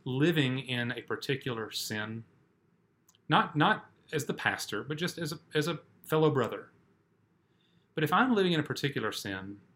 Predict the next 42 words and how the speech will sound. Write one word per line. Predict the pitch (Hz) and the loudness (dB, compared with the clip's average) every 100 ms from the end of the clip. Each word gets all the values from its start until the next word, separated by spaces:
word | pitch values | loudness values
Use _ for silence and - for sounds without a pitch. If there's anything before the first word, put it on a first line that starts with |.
| _ _ _ _ _ _ _ _ _ - | _ _ _ _ _ _ _ _ _ 0
and | 143 135 | 2 2
the | 131 | 0
continuance | - 139 - 214 233 208 131 120 | 0 -2 0 4 6 6 4 0
of | 120 | 0
that | 113 - | -2 -2
sin | - 139 117 | -6 -4 -4
is | 101 98 | -6 -8
leading | 117 160 151 | -4 -2 -2
me | 104 | -2
further | 98 117 131 113 | -2 -2 0 -2
and | 104 | -2
further | 120 120 98 | -2 -2 -2
away | 95 101 | -2 -4
from | 123 95 | -4 -8
Jesus, | 87 101 139 185 175 - - _ _ _ _ _ _ _ _ - | -6 -8 -8 -10 -10 -12 -16 _ _ _ _ _ _ _ _ -2
it | 175 170 | 0 2
is | 170 | 2
the | 143 151 | 2 2
church's | - 202 220 165 139 | 4 4 4 2 2
responsibility | 131 - 143 139 139 127 143 165 107 95 - | -2 -2 -2 -2 -2 0 0 0 -2 -6 -8
in | 127 135 | -2 0
love | 139 156 90 92 110 - _ _ _ _ _ _ - | 0 0 -4 -10 -18 -20 _ _ _ _ _ _ -6
to | 147 | -4
come | 139 - 208 | -2 0 2
to | 220 | 2
me, | 131 117 113 | 2 0 0
to | 135 | -2
appeal | 113 - 185 202 | -4 -2 -2 -2
to | - | -4
me, | 107 98 | -6 -6
to | 127 | -8
help | - 214 - 113 | -6 -6 -6 -12
me, | 87 101 220 - _ _ _ _ _ _ _ _ _ | -16 -16 -20 -20 _ _ _ _ _ _ _ _ _
to | - | -6
bring | 131 113 123 151 220 151 | -4 0 2 4 4 2
me | 120 | 0
to | 120 123 | -2 -2
recognition | 120 131 139 120 107 - 120 120 | 0 -2 -4 -6 -6 -4 -6 -6
and | 120 | -6
repentance | 113 - 180 101 95 | -6 -4 -4 -4 -10
and | 123 107 | -8 -6
restoration. | 107 - 156 160 220 - - - | -6 -6 -4 -2 -4 -6 -10 -16